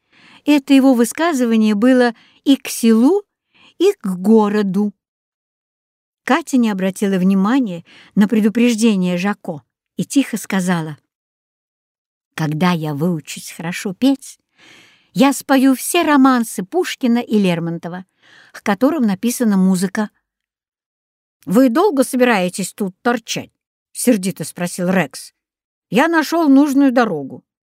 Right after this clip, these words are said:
Прекратите болтовню и идите за мной». И он, не дожидаясь нашего согласия, побежал. Мы молча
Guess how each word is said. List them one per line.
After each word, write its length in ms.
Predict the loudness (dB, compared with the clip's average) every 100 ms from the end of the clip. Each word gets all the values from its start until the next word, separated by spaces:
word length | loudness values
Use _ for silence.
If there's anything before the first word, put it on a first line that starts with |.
| _ _
Прекратите 600 | -6 -4 -4 0 0 2
болтовню 680 | 2 4 2 -2 -2 -6 -8 _ _ _ _
и 160 | 0 0
идите 320 | 2 0 0
за 140 | 0 2
мной». 400 | 2 0 -4 -8 _ _ _ _ _ _ _ -20 -20 -2
И 120 | 4 4
он, 240 | 6 8
не 120 | 6
дожидаясь 720 | 6 2 0 0 0 0 -4 -2
нашего 460 | -2 -2 -4 -6
согласия, 800 | -4 -4 -2 -2 -2 0 0 0 _
побежал. 640 | -4 0 0 -2 -4 -6 -12 _ _ _ _ _ _ _ _ _
Мы 240 | 2 4 4
молча 600 | 4 2 0 -6 -6